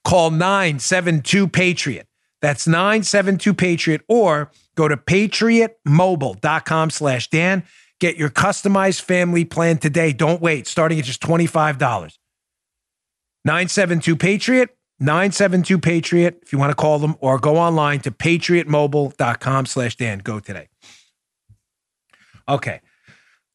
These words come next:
So they know Flynn knows. They know they've gotta get rid of him. They know they have no-, nothing on him. Now they know they've gotta set him up, but they've gotta distract the American public from an obvious frame job.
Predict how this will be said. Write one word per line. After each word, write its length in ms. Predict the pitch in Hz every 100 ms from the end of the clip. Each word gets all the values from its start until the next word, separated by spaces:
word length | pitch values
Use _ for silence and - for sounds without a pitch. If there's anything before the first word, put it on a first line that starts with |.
| _ _ _ _ _
So 460 | - 196 170 165 _ _ _ _ _ _ -
they 120 | 170
know 180 | 190 220
Flynn 320 | - 190 165
knows. 640 | 175 185 208 202 - - _
They 100 | 160
know 160 | 156 165
they've 180 | 160 127
gotta 220 | 151 139
get 140 | 127
rid 160 | 120 139
of 80 | 120
him. 260 | 131 127 - -
They 100 | 139
know 160 | 147
they 140 | 147 135
have 280 | 135 123
no-, 200 | 120 113 -
nothing 380 | 135 113 110 101
on 160 | 92
him. 100 | 104
Now 220 | 127 143
they 120 | 143 135
know 120 | 127
they've 160 | 123 113
gotta 200 | 127 117
set 260 | - 117
him 100 | 117
up, 220 | 120 110
but 120 | 143 139
they've 160 | 143
gotta 220 | 151 143
distract 540 | 127 135 - 185 180 -
the 80 | 143
American 420 | 139 139 120 131
public 300 | 147 135 123
from 160 | 127
an 40 | 123
obvious 380 | 131 123 117 -
frame 840 | - - - 185 208 226 220 180
job. 840 | 135 131 180 175 196 226 240 226